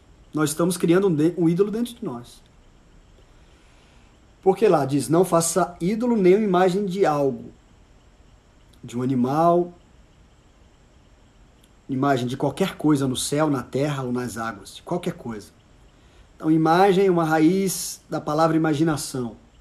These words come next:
Então, quando eu começo a criar imaginações, fantasias, quando eu começo a qui-, a criar imagens que não provêm de Deus,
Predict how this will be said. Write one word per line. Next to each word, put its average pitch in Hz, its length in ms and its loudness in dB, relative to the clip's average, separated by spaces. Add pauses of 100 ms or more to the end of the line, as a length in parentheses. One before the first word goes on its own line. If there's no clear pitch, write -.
(140)
Então, 135 160 -10
quando 170 220 -2
eu 170 80 0
começo 165 360 -2
a 190 40 -4
criar 151 500 -4 (260)
imaginações, 147 1000 -2 (220)
fantasias, 147 1120 -4 (360)
quando 151 200 0
eu 170 60 2
começo 175 420 0
a - 20 0
qui-, 175 360 -2
a 151 100 -4
criar 151 400 -2
imagens 156 560 2
que - 100 -4
não 170 160 2
provêm 170 400 2
de 160 100 0
Deus, 131 400 -2